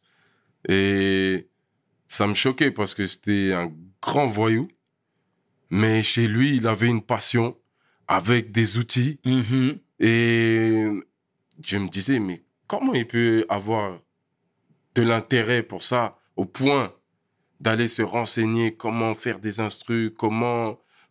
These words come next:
Speaker 1: comment enregistrer, comment mixer au minimum, tout ça. Et je me suis dit, comme je traînais tout le temps avec lui, il écrivait des textes chez lui. Paf, j'ai dit, vas-y, je vais essayer d'écrire un texte.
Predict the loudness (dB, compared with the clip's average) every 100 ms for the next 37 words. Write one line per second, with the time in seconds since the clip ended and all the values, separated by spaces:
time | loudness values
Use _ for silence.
0 | _ 0 0 0 0 -2 0 0 -2 -4
1 | -2 2 2 2 -2 -2 -2 0 0 -2
2 | -4 -10 _ _ 0 0 2 2 2 2
3 | 2 2 0 2 2 2 2 0 -4 -4
4 | -2 -2 -4 _ _ _ _ _ _ _
5 | 2 2 2 0 0 -2 -4 -8 _ _
6 | _ _ _ _ _ _ -4 -2 0 -2
7 | -2 0 0 0 0 0 0 -2 0 0
8 | 0 0 -2 0 0 0 0 -2 -2 0
9 | 0 -2 -2 -2 -2 0 0 0 -8 _
10 | _ _ _ _ _ -20 -4 0 0 0
11 | -4 0 -2 -2 -4 -4 -2 -2 0 0
12 | 0 0 0 -2 -2 -2 -4 -6